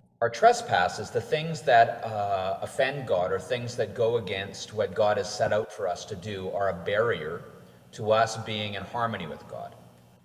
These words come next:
And so by God showing mercy through Christ, forgiving our sins, it brings us together again. We, uh, will be hearing in a few minutes the prodigal son story.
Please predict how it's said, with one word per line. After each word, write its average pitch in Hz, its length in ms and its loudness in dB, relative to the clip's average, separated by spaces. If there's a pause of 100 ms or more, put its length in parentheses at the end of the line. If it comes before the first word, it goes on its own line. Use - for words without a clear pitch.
(460)
And 117 120 -6
so 135 360 6
by 123 200 6
God 156 380 4
showing 113 400 0
mercy 131 540 -2 (720)
through 104 140 -10
Christ, 117 420 4
forgiving 117 400 2
our 98 100 2
sins, 104 560 -4
it 104 180 -4
brings 123 360 -2
us 110 280 2
together 98 440 -2
again. 73 200 -12 (880)
We, 131 360 -8
uh, 113 480 2
will 120 80 -4
be 127 120 -4
hearing 143 280 2
in 127 60 0
a 117 40 -4
few 127 140 -8
minutes 123 360 -4
the 101 640 2
prodigal 120 360 4
son 143 340 2
story. 80 540 -6